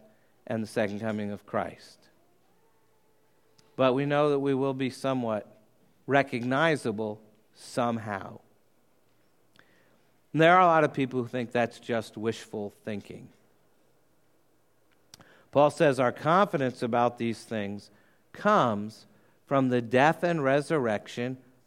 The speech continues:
of Jesus. Because Christ died, our sin is paid for.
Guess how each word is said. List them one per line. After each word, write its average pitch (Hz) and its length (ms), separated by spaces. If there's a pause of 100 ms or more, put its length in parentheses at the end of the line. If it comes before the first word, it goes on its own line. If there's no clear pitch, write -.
(140)
of 139 260
Jesus. 147 800 (1040)
Because 147 360
Christ 175 520
died, 117 580 (560)
our 131 220
sin 139 560 (120)
is 139 220
paid 170 400
for. 92 400